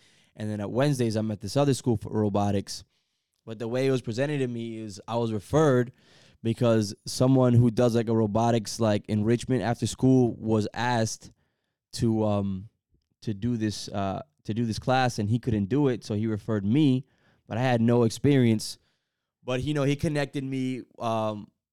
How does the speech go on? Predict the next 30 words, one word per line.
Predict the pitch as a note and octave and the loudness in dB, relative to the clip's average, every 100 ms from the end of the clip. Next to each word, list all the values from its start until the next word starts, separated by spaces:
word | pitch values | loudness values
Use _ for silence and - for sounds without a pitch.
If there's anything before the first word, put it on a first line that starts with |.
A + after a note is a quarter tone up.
| _ - | _ -12
you | G2+ | -6
know, | A2+ | -2
I | G#2+ | 2
had | B2 | 2
a | B2+ | 0
couple | - - C3 | -2 -2 0
of | B2+ | 0
training, | - A#2 A#2 A2+ G#2+ G#2+ - | 0 0 2 2 0 -2 -4
uh, | G2+ G2+ G2 G2 - _ _ _ _ - | -4 -2 -2 -2 -8 _ _ _ _ -8
um, | G2 F#2+ G2 - - _ _ _ _ _ _ _ | -4 -2 -4 -6 -12 _ _ _ _ _ _ _
training | - B2+ B2 | 0 2 2
sessions | A2+ A#2+ A2+ A2 | 0 -4 -4 -8
over | A2 G#2+ | -8 -8
the | G2+ | -8
summer | - A2+ A2 G#2+ | -4 -2 0 -2
to | - | -2
learn | A2 A2 G#2+ | 0 2 2
it, | G#2 | 2
and | G#2 | 2
then | G#2+ G#2 - _ _ _ _ - | 2 0 -2 _ _ _ _ -10
the | A2 | -8
dude | G2 C3+ C3+ B2 | -2 2 2 0
who's | A2+ A#2 A#2 - | -2 -6 -6 -8
trained | - C3+ C#3+ | -4 -2 0
me, | A#2+ | 0
like, | A2+ G2+ | -2 -4
mapped | G#2 G#2+ B2+ B2+ A#2+ | -4 -4 -4 -4 -2
out | A2+ G#2+ | -2 -2
the | A2 | -4
curriculum | - G#2 A2 G#2 F#2+ C2 A#2 | -4 -4 -4 -6 -10 -12 -16